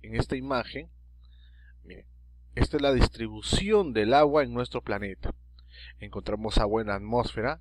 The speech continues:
en pequeñas cantidades, pero la encontramos. Encontramos agua en los glaciares, encontramos agua en el, en el,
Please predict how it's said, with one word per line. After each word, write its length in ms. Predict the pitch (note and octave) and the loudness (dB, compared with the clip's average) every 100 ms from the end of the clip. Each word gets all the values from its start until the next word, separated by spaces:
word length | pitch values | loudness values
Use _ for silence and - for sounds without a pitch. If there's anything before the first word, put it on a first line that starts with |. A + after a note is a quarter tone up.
| - | -12
en 120 | A2 | -10
pequeñas 420 | - - C3 F#3 | -8 -6 -4 -4
cantidades, 680 | F#3+ F#3 F#3 D#3+ D3 D#3+ E3 | -2 -4 0 4 4 2 -2
pero 200 | - F#2 | -4 -4
la 100 | F#2 | -4
encontramos. 760 | F#2+ F#2 G2+ G2+ G#2 E3 - - - - - | -10 -8 0 0 2 -2 -4 -14 -20 -20 -16
Encontramos 640 | G2+ G2 F#2+ G#2 G2+ A2 - | -14 -12 -6 -6 -4 -4 2
agua 320 | A2+ A2 A2+ | 4 4 0
en 80 | A2 | -4
los 140 | G2+ | -6
glaciares, 1080 | A2 G2 F#2 - B2 A#2 A2 C3+ F3 - - - - - - - | -4 -4 -2 0 2 4 2 0 -2 -6 -12 -20 -20 -20 -20 -16
encontramos 600 | G#2+ G#2 G2 G2+ G#2 G#2 | -14 -10 -8 -6 -4 2
agua 400 | A2+ A2 A#2 A2+ - | 4 6 4 2 -2
en 200 | G#2+ G#2 | -4 -4
el, 260 | G2 G2 G2 - - - | -4 0 0 0 -4 -8
en 180 | A#2+ A2+ | -6 -4
el, 140 | G2+ | -6